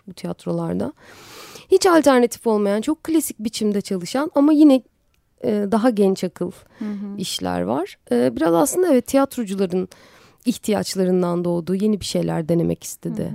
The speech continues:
Speaker 2: Hı hı.
Speaker 1: herkes.
Speaker 2: Ya bu şey algısını da <clears throat> aslında, e, kırmaya başladı biraz. Yani hani böyle dediğin gibi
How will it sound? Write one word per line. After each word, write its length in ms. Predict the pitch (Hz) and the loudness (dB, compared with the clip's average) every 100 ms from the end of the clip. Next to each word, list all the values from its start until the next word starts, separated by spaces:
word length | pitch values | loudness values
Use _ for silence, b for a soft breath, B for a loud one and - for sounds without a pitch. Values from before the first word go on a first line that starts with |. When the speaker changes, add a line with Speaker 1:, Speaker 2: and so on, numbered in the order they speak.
| 214 | -6
Speaker 2:
Hı 40 | |
hı. 20 | |
Speaker 1:
herkes. 520 | 180 175 254 339 - - b b b b | -6 -6 -8 -8 -12 -18 b b b b
Speaker 2:
Ya 220 | 226 240 | -6 -4
bu 80 | 254 | -2
şey 240 | 269 302 294 | -2 -2 0
algısını 640 | 262 269 269 - 277 277 | 0 0 0 0 2 4
da 120 | 247 | 2
<clears throat> 20 | - | 0
aslında, 640 | 220 - 214 214 202 196 B B - | -4 -4 -6 -2 -2 -4 B B -4
e, 360 | 214 208 202 202 | -2 -2 -2 -6
kırmaya 600 | - 226 214 208 202 156 | -4 -2 -2 -2 -4 -2
başladı 500 | 202 202 - 196 202 | -2 -2 -6 -8 -4
biraz. 300 | 208 196 202 | -2 -2 0
Yani 260 | 226 214 233 | 0 0 0
hani 200 | 233 226 | -2 0
böyle 220 | 226 226 | -2 0
dediğin 340 | 220 226 226 | -4 -2 -2
gibi 300 | 220 214 220 | -2 -4 -4